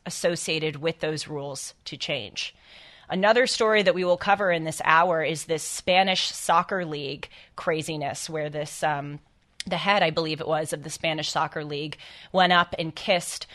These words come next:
one of the female players after the Spanish female soccer team won the World Cup. This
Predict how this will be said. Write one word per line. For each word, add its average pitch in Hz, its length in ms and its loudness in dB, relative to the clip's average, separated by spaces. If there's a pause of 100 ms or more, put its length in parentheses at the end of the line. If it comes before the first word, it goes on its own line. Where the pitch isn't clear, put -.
(140)
one 170 220 2
of 151 120 -2
the 165 80 -2
female 156 440 -2
players 156 500 2
after 156 460 0
the 151 100 -10
Spanish 147 540 -4
female 151 280 -6
soccer 160 380 0
team 151 300 -6
won 151 320 -2
the 151 100 -6
World 147 320 -6
Cup. - 360 -2 (1120)
This 226 560 2